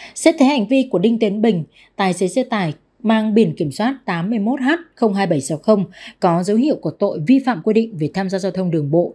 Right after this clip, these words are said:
theo quy định tại Điều hai sáu không Bộ Luật Hình sự, nên Cơ quan Cảnh sát điều tra Công an tỉnh Gia Lai đã ra quyết định số một một tám Q D C S D T D ba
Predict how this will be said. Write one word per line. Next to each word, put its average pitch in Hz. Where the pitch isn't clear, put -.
theo 190
quy 202
định 190
tại 165
Điều 170
hai 170
sáu 156
không 180
Bộ 175
Luật 156
Hình 147
sự, 185
nên 269
Cơ 277
quan 254
Cảnh 156
sát 220
điều 175
tra 202
Công 202
an 196
tỉnh 139
Gia 170
Lai 180
đã 175
ra 254
quyết 320
định 269
số 156
một 214
một 170
tám 165
Q 285
D 269
C -
S -
D 240
T 208
D 202
ba 196